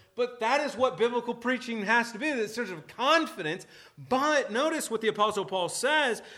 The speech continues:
"Are you confident in the right places?" See, while they were aimless in their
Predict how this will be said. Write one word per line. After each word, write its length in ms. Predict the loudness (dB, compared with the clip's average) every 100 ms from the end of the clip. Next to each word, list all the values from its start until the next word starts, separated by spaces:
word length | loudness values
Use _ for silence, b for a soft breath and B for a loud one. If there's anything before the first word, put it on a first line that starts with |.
| B
"Are 260 | 4 10 10
you 180 | 8 0
confident 760 | 0 4 6 6 2 2 4
in 160 | 4 4
the 100 | 6
right 340 | 6 6 2
places?" 880 | -2 0 0 -2 -6 -6 -6 -10 -20 _ _ _ _ _ _ _ _ _ _ _ _ _ _ _ _ _ _ _ _ _ B B
See, 160 | 0
while 280 | 6 8 10
they 140 | 10 10
were 180 | 8 4
aimless 760 | 4 6 4 4 4 4 2
in 260 | 0 0 2
their 340 | 4 4 2